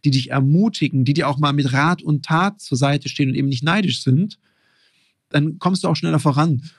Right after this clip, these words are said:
Und das ist im Unternehmertum das genau Gleiche. Mit welchen Menschen arbeitest du zusammen? Welche Leute holst du dir in dein Team? Passen die zu deinen Unternehmenswerten? Es gibt ja Menschen, das sind total super Mitarbeiter oder super Geschäftspartner,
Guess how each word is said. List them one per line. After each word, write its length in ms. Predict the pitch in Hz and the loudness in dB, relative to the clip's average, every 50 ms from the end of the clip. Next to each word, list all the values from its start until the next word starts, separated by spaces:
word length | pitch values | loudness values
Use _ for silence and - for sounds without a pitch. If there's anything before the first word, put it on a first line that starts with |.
| _ _ | _ _
Und 220 | - - 131 131 | -2 -2 0 0
das 140 | 127 123 - | 0 -2 -4
ist 80 | 160 175 | -6 -6
im 80 | 170 | -6
Unternehmertum 840 | 165 143 139 139 131 123 - 139 135 151 170 175 170 - 165 151 147 | -6 -4 -4 -4 -4 -2 -2 -2 0 0 0 0 0 -2 -2 -2 -2
das 160 | 131 123 - | -2 -4 -6
genau 460 | - - - - - - 143 151 147 | -10 -12 -10 -10 -6 -4 -2 -2 0
Gleiche. 340 | - 139 135 151 156 151 135 | 0 0 0 0 0 0 -2
Mit 140 | 131 120 120 | -4 0 0
welchen 320 | 156 165 156 165 156 147 | -2 -2 0 0 -2 0
Menschen 360 | 147 165 180 190 - - 196 | 0 0 -2 -2 -4 -4 -6
arbeitest 420 | - - - 131 131 127 123 - - | -4 -2 -2 0 0 -2 -2 -4 -6
du 40 | 127 | -2
zusammen? 300 | 117 123 117 117 117 123 | 0 0 2 2 2 0
Welche 180 | 143 143 156 | 0 0 0
Leute 220 | 143 147 156 160 151 | 0 0 0 2 2
holst 240 | 156 160 156 - | 0 0 0 0
du 40 | 151 | 0
dir 180 | 135 139 139 135 | 2 2 2 2
in 60 | 135 | 2
dein 240 | 131 131 127 123 127 | 2 2 2 0 0
Team? 380 | - - 202 208 170 123 104 120 156 - - - - _ _ _ _ _ _ | 0 0 2 2 2 0 -2 -6 -12 -20 -20 -20 -20 _ _ _ _ _ _
Passen 340 | - - 180 185 - 196 180 | -6 -4 -4 -2 0 -2 -2
die 100 | 175 170 | -2 -2
zu 140 | 151 - 160 | -4 -2 -2
deinen 160 | 151 143 156 | 0 0 0
Unternehmenswerten? 960 | 147 135 147 139 147 185 226 233 202 - - - 120 117 117 113 - 113 110 | 0 0 0 2 2 2 2 2 0 -2 -2 -2 -2 -2 -2 -2 -4 -8 -10
Es 160 | 110 - - - | -10 -12 -12 -12
gibt 160 | 165 170 - | -12 -4 -4
ja 120 | 160 135 | -4 -4
Menschen, 520 | 135 131 156 170 196 208 - - 220 202 - | -2 -2 -2 -2 -2 -2 -4 -6 -6 -8 -8
das 140 | - - | -10 -6
sind 180 | 175 160 151 - | -6 -6 -6 -8
total 480 | - - _ - 180 190 220 233 226 196 | -16 -20 _ -8 -6 -4 -4 -4 -4 -6
super 340 | 165 - 202 202 - 196 | -4 -4 -4 -2 -2 -2
Mitarbeiter 840 | 170 226 185 185 196 214 - 208 233 247 269 294 - - 262 339 320 _ _ - | -2 0 -2 -2 -2 -4 -8 -6 -6 -6 -8 -8 -6 -6 -6 -6 -6 _ _ -2
oder 280 | - 160 156 147 - 349 240 113 | 0 0 0 0 -2 -6 -10 -10
super 320 | 127 127 196 190 208 175 | -4 -4 -4 -2 -2 -2
Geschäftspartner, 920 | 147 135 - 254 262 - - _ - 131 131 - - - 175 196 240 302 | -4 -2 -2 -4 -4 -6 -10 _ -8 -8 -8 -8 -6 -2 0 0 0 -2